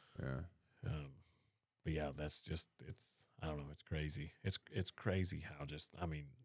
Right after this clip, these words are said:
Speaker 2: if pharma, but medical in general.
Speaker 1: Yeah.
Speaker 2: It works.
Speaker 1: It is, man. It's, it's, uh, I don't know. Scary. I don't know the solution.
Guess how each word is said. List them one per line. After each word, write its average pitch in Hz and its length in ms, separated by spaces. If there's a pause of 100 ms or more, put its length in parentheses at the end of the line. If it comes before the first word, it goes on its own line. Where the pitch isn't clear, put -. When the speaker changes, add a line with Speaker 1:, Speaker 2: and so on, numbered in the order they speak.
(220)
Speaker 2:
if - 180 (320)
pharma, 98 340
but 76 140
medical 147 480
in 151 140
general. 151 480 (640)
Speaker 1:
Yeah. 78 240
Speaker 2:
It - 460
works. 85 560 (200)
Speaker 1:
It 82 120
is, 85 300
man. 78 400
It's, - 340
it's, - 300
uh, 71 300 (640)
I 82 80
don't 90 120
know. 73 100 (640)
Scary. 98 580 (100)
I 92 60
don't 82 140
know 87 140
the 85 60
solution. 87 600